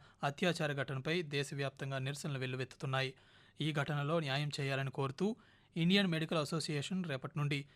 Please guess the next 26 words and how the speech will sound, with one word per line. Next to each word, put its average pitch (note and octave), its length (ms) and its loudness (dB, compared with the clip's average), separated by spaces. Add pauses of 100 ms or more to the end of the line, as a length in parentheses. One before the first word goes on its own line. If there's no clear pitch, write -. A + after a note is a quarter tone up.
(140)
ఇరవై D#3+ 200 4
నాలుగు D#3 240 2
గంటల E3 200 0
పాటు D#3+ 340 2
దేశవ్యాప్తంగా C#3+ 800 0
వైద్య C#3+ 320 0
సేవలు C3+ 260 -2
నిలిపివేస్తున్నామని C3+ 760 -2
ప్రకటించింది. C3+ 720 -4 (480)
అయితే C#3 300 2
అత్యవసరమైన C#3+ 640 0
సేవలు, D3 500 0
క్యాజువాలిటీ C#3+ 460 2
వార్డులు C3 320 0
పనిచేస్తాయని C#3+ 720 -2
ఈ F3 120 -2
ప్రకటనలో C3+ 420 -2
పేర్కొంది. C3 580 -2 (440)
ఈ D3+ 100 2
ఘటనపై D3 420 0
విచారణ C#3 380 -2
జరిపి C#3 440 -2 (260)
న్యాయం D#3 280 2
జరిగేలా D3+ 400 0 (100)
చూడాలని C3+ 320 0
కోరుతూ C#3+ 460 -2